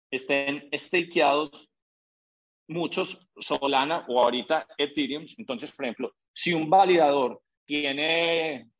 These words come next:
voy a poner un, un número random, si tiene, por ejemplo, cinco mil Solanas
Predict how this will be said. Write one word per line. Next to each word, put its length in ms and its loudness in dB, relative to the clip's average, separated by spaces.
voy 120 0
a 40 -2
poner 220 -2
un, 240 -6
un 180 -6
número 300 -2
random, 340 -6
si 180 -8
tiene, 220 -4
por 120 -2
ejemplo, 280 -4
cinco 340 -4
mil 220 0
Solanas 600 0